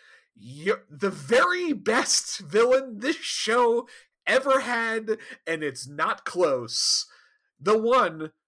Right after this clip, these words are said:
the only, the Queen of Burns, Seska. Not seen since the end of season three. Here she is, once again, for your enjoyment and mine.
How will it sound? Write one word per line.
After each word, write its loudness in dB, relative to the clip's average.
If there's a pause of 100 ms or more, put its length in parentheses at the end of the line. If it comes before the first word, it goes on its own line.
(100)
the -4
only, -2 (100)
the -4
Queen -6
of -2
Burns, -2 (340)
Seska. -2 (600)
Not 2
seen -2
since -10
the -2
end -2
of -6
season -4
three. -8 (1000)
Here 0
she -2
is, -4 (640)
once -2
again, -2
for -6
your 0
enjoyment -6
and -12
mine. -12